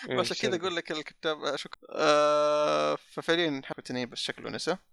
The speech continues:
Speaker 2: زي ما داني
Speaker 1: مم.
Speaker 2: نسيت إنه هذول موجودين، بعد بذكره شوي. آه، فبعدها غريبة.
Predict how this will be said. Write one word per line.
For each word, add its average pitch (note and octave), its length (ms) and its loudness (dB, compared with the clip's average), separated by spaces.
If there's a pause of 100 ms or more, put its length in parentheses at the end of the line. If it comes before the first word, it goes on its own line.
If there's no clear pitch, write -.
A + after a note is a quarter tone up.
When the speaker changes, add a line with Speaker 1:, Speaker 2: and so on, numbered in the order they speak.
(180)
Speaker 2:
زي C#3+ 200 2
ما B2 120 6
داني B2 360 4
Speaker 1:
مم. B2 60 -4
Speaker 2:
نسيت - 320 -2
إنه A2 220 -6 (260)
هذول A#2+ 260 -2
موجودين، A#2 360 -2
بعد - 220 -6 (280)
بذكره - 260 -4
شوي. D3 280 2 (440)
آه، D3+ 460 6
فبعدها C#3 560 0 (440)
غريبة. A#2+ 520 -2